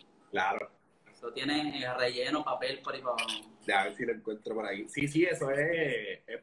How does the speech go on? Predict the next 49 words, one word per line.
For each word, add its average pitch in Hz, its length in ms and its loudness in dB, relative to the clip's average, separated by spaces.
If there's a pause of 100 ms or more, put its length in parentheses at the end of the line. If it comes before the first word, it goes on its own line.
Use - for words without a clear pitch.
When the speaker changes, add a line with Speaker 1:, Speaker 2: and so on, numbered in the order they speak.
(100)
Speaker 1:
es, - 300 -8
volvemos, 131 420 0
es - 60 -14
para - 140 -2
que 165 40 2
se 151 160 2
vea 127 240 4
lindo, 131 300 -10
o 107 40 -10
sea, - 260 -8
no - 120 -14
es 117 500 -12
Speaker 2:
Sí, 135 220 0
yo, 131 480 2
yo 135 140 0
lo 151 80 6
que 165 80 2
quiero 175 260 2
es 175 60 4
vender 180 240 2
la 165 60 2
imagen 135 440 0 (380)
y 147 120 4
lo 151 140 8
que 147 160 4
yo 151 180 4
pue-, 160 280 2
y 147 160 4
lo 147 120 -2
que 139 120 -6
yo 147 120 -2
puedo 147 300 -2
crear, 117 380 -6 (120)
o - 60 -20
sea, 117 240 -6
no 117 160 -6
es, 135 340 -4 (420)
no 123 60 -4
es 139 100 2
lo 151 120 6
que 156 80 0
tú 139 120 0
vas 131 220 -2
a 131 40 -12
comer, 117 320 -4
es 117 100 -8
lo 131 80 -4
que 123 140 -2
yo 123 80 2